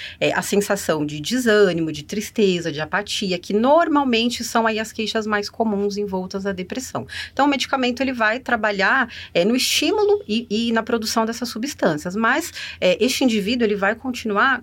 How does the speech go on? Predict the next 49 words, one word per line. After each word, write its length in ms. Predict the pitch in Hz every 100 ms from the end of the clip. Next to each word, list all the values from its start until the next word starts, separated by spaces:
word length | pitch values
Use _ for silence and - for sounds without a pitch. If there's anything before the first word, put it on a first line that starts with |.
| -
com 120 | 339 311
os 80 |
mesmos 340 | 190 160 160 -
problemas, 680 | 196 208 190 170 156 156 -
com 200 | 269 247
os 120 | 185
mesmos 360 | 165 156 151 -
fatores 520 | 160 156 143 - -
que 160 | -
acabam 360 | 151 - 151 160
potencializando 840 | 180 208 190 175 160 156 156 151 147
essa 220 | 151 165
queixa, 420 | - 165 147 -
essa 160 | 147 156
depressão. 600 | 143 160 175 - 165 156 - - -
Ele 120 | 254
vai 140 | 240 208
continuar 640 | 202 202 202 185 180 175 - -
no 80 | 185
seu 220 | 185 247
processo 500 | 240 226 - 185 175
de 120 | 170 180
não 200 | 240 294
compreensão 720 | 254 233 202 190 - 170 170
da 120 | 196
queixa 540 | - 202 190 202 269 269 - -
e 260 | 302 339 -
ele 180 | 202 226
vai, 440 | 214 202 202 277 311 -
é, 180 | 196 175
e 120 | 190
pode, 600 | 196 208 233 269 196 170 151
e 100 | 165
aí 60 |
nós 140 | 190 -
temos 220 | 202 190
dois 240 | 196 208
caminhos, 400 | - 254 214 214
que 100 | -
é 40 | 208
o 40 |
medo 340 | 208 233 214
também, 260 | 202 170 175
a 40 | 185
gente 160 | 190
precisa 320 | - - - 196
quebrar 340 | 190 175 170
esse 160 | 170 170
tabu 480 | 151 147 196 214